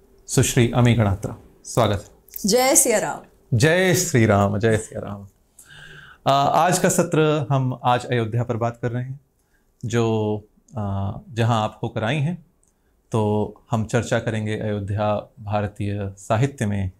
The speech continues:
Speaker 1: इसका इतिहास, मध्यकाल में इति-, इसका इतिहास, आधुनिक काल में अयोध्या कहाँ है, और जो निर्माणाधीन राम मंदिर है,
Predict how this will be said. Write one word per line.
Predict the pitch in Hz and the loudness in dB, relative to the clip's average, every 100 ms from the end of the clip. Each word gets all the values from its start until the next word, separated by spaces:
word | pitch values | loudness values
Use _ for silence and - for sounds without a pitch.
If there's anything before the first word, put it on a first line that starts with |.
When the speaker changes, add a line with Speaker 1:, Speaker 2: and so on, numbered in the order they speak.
| - | -12
Speaker 1:
इसका | 107 - 107 | -8 -6 -4
इतिहास, | 110 104 135 147 - - - _ _ _ - | -4 -2 0 2 0 -6 -14 _ _ _ -2
मध्यकाल | 120 120 120 131 143 | 0 0 2 2 2
में | 139 | 0
इति-, | 139 123 - | -2 -4 -8
इसका | - 123 | -2 -2
इतिहास, | 120 117 117 110 - - _ _ 139 | 0 0 0 -2 -6 -18 _ _ 0
आधुनिक | 147 165 202 - | 2 2 2 0
काल | 120 | 0
में | 110 104 | 0 -6
अयोध्या | 101 104 104 | -6 -8 -8
कहाँ | 110 101 101 | -8 -8 -8
है, | 101 101 _ _ _ _ _ - | -8 -12 _ _ _ _ _ -4
और | 113 113 113 | 0 2 0
जो | 113 120 113 110 104 - _ _ - | -2 -2 -2 0 -2 -6 _ _ -2
निर्माणाधीन | 123 123 127 127 120 110 202 | 0 4 4 4 2 2 0
राम | 127 107 104 | 0 -2 -2
मंदिर | 101 95 98 | -4 -4 -4
है, | 92 87 | -6 -12